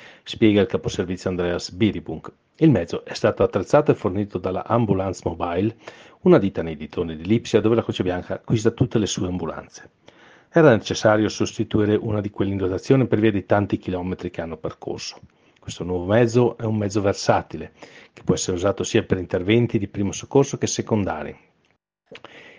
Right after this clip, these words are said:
In tutto sono tre i veicoli in dotazione attualmente alla Croce Bianca Fodon, uno incomodato dal comune. E proprio questo sarà il prossimo ad essere sostituito, con l'obiettivo di rinnovare ed avere sempre in dotazione un parco mezzi moderno ed efficiente.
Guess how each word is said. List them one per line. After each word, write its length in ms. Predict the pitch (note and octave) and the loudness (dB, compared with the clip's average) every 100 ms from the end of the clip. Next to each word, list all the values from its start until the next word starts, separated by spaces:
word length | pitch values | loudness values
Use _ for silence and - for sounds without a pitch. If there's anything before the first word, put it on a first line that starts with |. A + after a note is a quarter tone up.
| _ | _
In 140 | F#3 D3+ | 4 6
tutto 380 | - - - - | 2 -2 -6 -6
sono 240 | - C#3+ | 0 2
tre 180 | D3 F2 | 4 2
i 60 | E2+ | 0
veicoli 400 | E2 E2+ - E2+ | -4 -6 -6 -6
in 60 | |
dotazione 420 | E2+ - F2 G#2 G2 | -6 -8 -4 -2 -2
attualmente 420 | - F2+ F#2 - | -2 -4 -4 -6
alla 100 | F2+ | -8
Croce 280 | - - F#2 | -8 -8 -6
Bianca 240 | G2 G2 | -4 -6
Fodon, 340 | - - F2+ - _ - | 2 2 2 -2 _ -6
uno 320 | - F3 E3+ - | 2 4 4 2
incomodato 560 | E3+ - A#2+ E2+ - | 0 2 2 0 0
dal 100 | F#2 | -2
comune. 460 | F2 E2 D#2 D#2 E2 - - - - _ | -2 -6 -6 -8 -10 -14 -20 -20 -20 _
E 120 | D3+ | 2
proprio 260 | E3 D#3 F#2+ | 4 2 2
questo 220 | D#3 E3+ | 0 0
sarà 180 | - F2 | -2 -2
il 80 | F2 | 2
prossimo 540 | C3 E3+ - F#2 E2+ | 4 4 2 -4 -4
ad 60 | F2+ | -6
essere 260 | - - | -4 -6
sostituito, 680 | - - G#2+ G#2 C3 D3 - | -8 -6 -4 0 2 0 -2
con 120 | - | 0
l'obiettivo 460 | C3 A#2+ A2+ C#3+ C3+ | 2 4 4 4 4
di 80 | B2 | 4
rinnovare 400 | A2+ A#2 C#3 C#3 | 4 4 4 4
ed 80 | A2 | 4
avere 240 | G#2+ A2+ | 4 4
sempre 320 | - A#2 G#2+ | 2 0 0
in 60 | F#2+ | -4
dotazione 480 | F#2 G2 - C3+ C3+ - - - | -4 -4 0 0 0 -8 -20 4
un 200 | G#3 D#3+ | 6 6
parco 320 | G2+ F#2 - | 4 -2 -6
mezzi 300 | F2 E2+ F#2+ | -4 -4 -2
moderno 420 | G2+ G2 F2 E2+ | 2 2 0 -2
ed 80 | E2 | -6
efficiente. 580 | - - C#3 F#2 - | -6 2 4 4 0